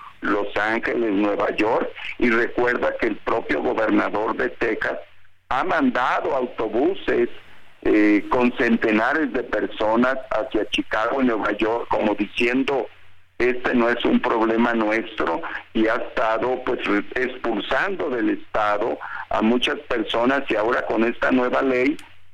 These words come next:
que ya la Cancillería mexicana se ha manifestado muy claramente. De hecho, para mañana, dieciséis y diecisiete,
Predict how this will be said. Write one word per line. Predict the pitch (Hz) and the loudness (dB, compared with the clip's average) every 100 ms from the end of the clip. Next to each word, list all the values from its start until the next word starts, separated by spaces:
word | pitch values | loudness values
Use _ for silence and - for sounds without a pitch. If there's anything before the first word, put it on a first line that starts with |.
| - | -4
que | 113 | -2
ya | 110 117 | 0 0
la | 135 139 | 0 0
Cancillería | 120 104 110 98 104 123 | -2 -2 -2 0 0 2
mexicana | 131 123 - - 110 110 123 120 | 2 2 -2 -6 -2 0 0 0
se | 117 | 0
ha | 117 | 0
manifestado | 123 117 101 98 - 110 104 107 117 | 2 0 0 -4 -4 -2 0 2 2
muy | 113 123 156 | 2 2 0
claramente. | - 120 123 127 113 110 113 - - - - - - | -2 -2 0 2 0 0 -2 -4 -4 -4 -8 -14 -10
De | - 110 120 | -4 -2 0
hecho, | 120 156 | -2 -2
para | - 131 117 | -2 -2 0
mañana, | 107 104 110 127 160 143 120 - - - - | 0 0 -2 0 0 -2 -2 -4 -8 -16 -6
dieciséis | 117 117 - 110 - 113 123 - | -2 -2 0 -4 -2 -2 -2 0
y | 294 | 2
diecisiete, | 240 - - - - - 123 - - | 4 2 0 -8 -2 0 0 0 -2